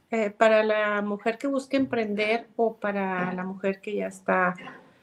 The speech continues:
en es-, que ya es empresaria, es que busque agrupaciones, llámese agrupaciones, agremiadas,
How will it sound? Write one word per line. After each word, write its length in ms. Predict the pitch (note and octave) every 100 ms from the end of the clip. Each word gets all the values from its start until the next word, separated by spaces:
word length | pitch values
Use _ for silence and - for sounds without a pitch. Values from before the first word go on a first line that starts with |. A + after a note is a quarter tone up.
| _ _ -
en 180 | F#3 F3+
es-, 300 | F#3 F3 -
que 180 | - G3
ya 120 | G3
es 100 | G3
empresaria, 760 | A3 G#3+ G#3 G3+ G#3+ A#3 D4 - - B3+ - - -
es 160 | -
que 100 | C4+
busque 300 | B3+ B3 C4+
agrupaciones, 920 | B3+ B3+ G3+ G3 G#3 G3 F3 F3 - - _ -
llámese 880 | G#3+ A3 A#3+ B3 C4 B3+ B3+ B3 A#3
agrupaciones, 1200 | G3+ G3 G3 F#3+ F#3+ A3+ A3+ A3+ A3+ A3 A3+ -
agremiadas, 1040 | G3+ G3 F#3+ G3 G#3+ G#3+ G#3+ A3 G#3+ -